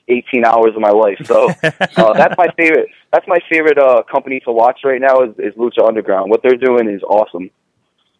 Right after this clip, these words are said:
Speaker 2: Amazing, amazing. Uh, so, uh, so going out this, uh, you know, uh, could you, uh, could you see? Uh, have you had any opportunities to maybe do themes for, uh, wrestlers or anything like that?
Speaker 1: Uh,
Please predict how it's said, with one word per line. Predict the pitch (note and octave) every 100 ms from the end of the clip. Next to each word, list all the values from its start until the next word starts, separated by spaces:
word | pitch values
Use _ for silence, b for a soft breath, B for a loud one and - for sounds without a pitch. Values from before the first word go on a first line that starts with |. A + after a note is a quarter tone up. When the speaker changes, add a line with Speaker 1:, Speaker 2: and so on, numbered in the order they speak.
| _ -
Speaker 2:
Amazing, | G#2+ A2 G#2+ G2+ G#2+ - _
amazing. | A2 A2 G#2+ G#2 - B B B
Uh, | D3+ D3+ D3+ D3+ D#3+
so, | D3+ - G3 F#3 F3+
uh, | F3 F3 E3+ F3
so | G#3 F#3+
going | G#3+ A#3 A3
out | G#3
this, | G3+ E3
uh, | F3
you | F3+ E3
know, | E3 E3
uh, | F3 E3+ F3 D#3+ E3+
could | G3+ D#3+
you, | -
uh, | F#3
could | G#3 F#3+
you | G#3+
see? | - C4 C#4 A3
Uh, | E3 E3
have | E3+ F#3+
you | A3
had | C#4
any | C4 A3
opportunities | G#3+ F#3+ - G3+ G3+ G3+ -
to | E3+
maybe | E3+ F3 D#3+
do | E3+
themes | D3+ E3 E3
for, | F3 D#3+ D3+
uh, | D3
wrestlers | C#3 C#3+ - E3 E3
or | E3+
anything | E3 E3+
like | E3 E3
that? | E3+ E3+ - _ _ _ _ _ _ _ _ _ _ b b _
Speaker 1:
Uh, | - A#2+